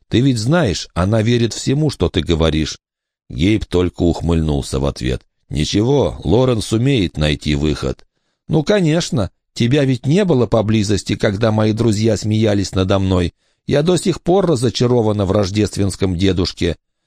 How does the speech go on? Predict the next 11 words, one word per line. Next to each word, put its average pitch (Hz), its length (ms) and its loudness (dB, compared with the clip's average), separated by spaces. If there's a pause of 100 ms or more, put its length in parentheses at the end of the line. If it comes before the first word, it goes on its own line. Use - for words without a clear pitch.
(260)
Голова 76 400 2
Келли 104 520 0 (160)
тут 85 220 0
же 90 120 0
повернулась 80 680 0
в - 40 -10
сторону 82 480 0
старшей 78 460 -2
сестры. 78 560 -4 (360)
«Рождественский 170 920 -2
дедушка? 208 720 -2